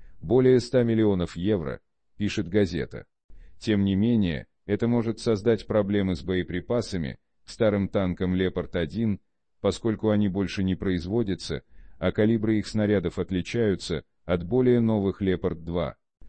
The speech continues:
Кроме того, проблемы с боеприпасами также могут возникнуть в ходе поставок зениток «Джепард».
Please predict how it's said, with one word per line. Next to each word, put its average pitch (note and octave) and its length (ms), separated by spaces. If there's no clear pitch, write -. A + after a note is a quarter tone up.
Кроме B2+ 320
того, A#2 280
проблемы G2 500
с D#2+ 60
боеприпасами F2 920
также A#2 300
могут B2 340
возникнуть A2 580
в - 60
ходе F#2 300
поставок F#2 560
зениток F#2 500
«Джепард». F2 500